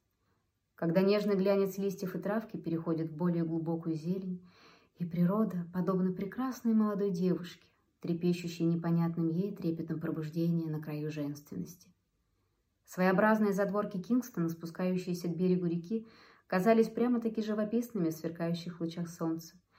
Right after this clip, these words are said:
Блестящая река со скользящими по ней баржами, свисающие с берега деревья, кряхтящий на вёслах Гаррис в красной с оранжевым фуфайке,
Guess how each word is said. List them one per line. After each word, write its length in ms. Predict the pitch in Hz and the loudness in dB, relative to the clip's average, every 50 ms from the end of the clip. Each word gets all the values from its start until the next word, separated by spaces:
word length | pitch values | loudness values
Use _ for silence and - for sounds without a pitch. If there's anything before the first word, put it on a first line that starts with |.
| - - - _ _ _ _ _ | -20 -20 -20 _ _ _ _ _
Блестящая 580 | - 160 160 156 - 170 160 156 - - 160 156 | -6 -6 -6 -4 -4 -2 -2 -2 -4 -4 -4 -2
река 300 | 156 156 - 175 190 220 | -2 -2 -2 -2 -2 -2
со 140 | 214 - 196 | -2 -4 -6
скользящими 640 | - - 196 196 185 196 196 202 196 - 196 196 | -6 -4 -4 -2 -2 -2 -2 -2 -4 -4 -6 -6
по 100 | 185 185 | -4 -2
ней 160 | 190 185 185 185 | 0 2 2 2
баржами, 560 | 180 180 180 185 180 175 - 180 175 175 175 - - - - _ _ _ | 2 0 0 0 -2 -2 -2 -2 -2 -2 -4 -6 -10 -20 -20 _ _ _
свисающие 560 | - - 196 190 262 269 285 254 208 185 180 | -8 -6 -2 2 4 4 6 4 4 2 0
с 80 | 165 156 | 0 0
берега 320 | 156 170 165 165 160 165 | 2 2 2 2 2 0
деревья, 580 | 156 160 160 160 175 202 220 220 190 185 185 180 - - - - - _ | 0 0 0 0 2 2 2 0 0 -2 -4 -6 -8 -14 -20 -20 -20 _
кряхтящий 580 | - - 180 180 - - 208 202 208 - 196 | -2 0 0 0 2 2 2 2 0 0 0
на 80 | 196 190 | 0 2
вёслах 380 | 180 185 190 - - 185 175 165 | 2 2 0 0 -2 -2 -2 0
Гаррис 380 | 156 180 185 196 196 202 - | 2 2 2 2 2 0 -4
в 80 | - - | -6 -4
красной 380 | - 196 190 196 190 - 196 | -2 0 0 0 -2 -2 -4
с 80 | 185 - | -4 -2
оранжевым 480 | 190 190 190 190 190 180 180 180 185 180 | -2 -2 -2 -2 -2 -2 0 0 0 0
фуфайке, 600 | - 180 180 - 180 180 180 180 180 - - 180 | -2 -4 -4 -2 0 0 0 0 -2 -6 -10 -14